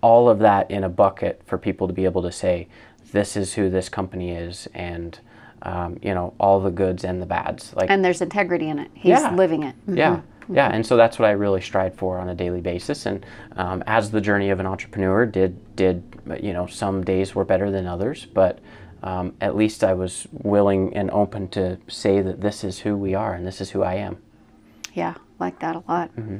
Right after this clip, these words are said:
Speaker 2: Okay, so I know one of the big projects that you guys are working on is, uh, RiseCon, and Miles talked a little bit about that. Um,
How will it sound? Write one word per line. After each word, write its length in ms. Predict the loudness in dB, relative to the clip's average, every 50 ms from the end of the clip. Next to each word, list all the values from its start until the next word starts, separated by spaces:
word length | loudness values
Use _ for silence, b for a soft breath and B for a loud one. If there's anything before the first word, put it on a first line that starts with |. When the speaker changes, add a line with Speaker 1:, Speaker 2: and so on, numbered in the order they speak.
| -12 B B B B B B B B B B B B
Speaker 2:
Okay, 200 | 0 4 4 4
so 280 | 4 4 2 2 2 2 0
I 160 | 0 4 4
know 160 | 4 4 4
one 180 | 4 4 4 4
of 80 | 4
the 60 | 4
big 180 | 2 0 -2 0
projects 440 | 2 2 2 4 2 0 -2 0 -2
that 100 | 0 2
you 100 | 2 2 4
guys 240 | 4 2 2 2 0
are 60 | 0
working 400 | 2 2 0 0 0 -4 -2 -2
on 240 | 0 -2 -2 -2 -4
is, 540 | -2 2 4 4 6 6 4 4 0 -4 -6 0
uh, 160 | 2 2 2 4
RiseCon, 760 | 4 2 2 2 2 0 -4 -6 -6 -6 -4 -4 -4 -4 -4 0
and 180 | 0 2 4 4
Miles 340 | 4 4 4 2 0 -2 -2
talked 300 | -2 -2 -4 -2 0 0
a 60 | 2
little 180 | 2 2 2
bit 160 | 2 0 -2 -4
about 280 | -4 -6 -6 -6 -4
that. 260 | -4 -2 0 0 -2 -2 B B B B B B B B B B 2
Um, 260 | 4 4 4 2